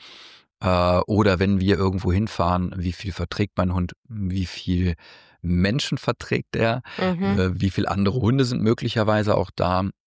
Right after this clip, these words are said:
Speaker 1: kann ich das meinem Hund überhaupt zu-, äh, zumuten oder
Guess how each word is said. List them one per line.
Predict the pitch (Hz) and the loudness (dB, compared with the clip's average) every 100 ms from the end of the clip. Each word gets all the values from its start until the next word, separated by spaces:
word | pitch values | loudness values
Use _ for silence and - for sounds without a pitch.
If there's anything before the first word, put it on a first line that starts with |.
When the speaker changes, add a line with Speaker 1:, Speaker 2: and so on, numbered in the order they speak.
| - | -6
Speaker 1:
kann | 90 | -4
ich | 95 | -4
das | - 90 | -6 -4
meinem | 85 82 | -4 -2
Hund | 92 92 | -4 -6
überhaupt | 90 80 - | -4 -6 -8
zu-, | - 110 101 - | -8 -6 -8 -10
äh, | - - | -12 -12
zumuten | - 113 104 101 98 92 90 - | -8 -4 -2 -2 -2 -2 -2 -4
oder | 92 90 90 | -2 0 0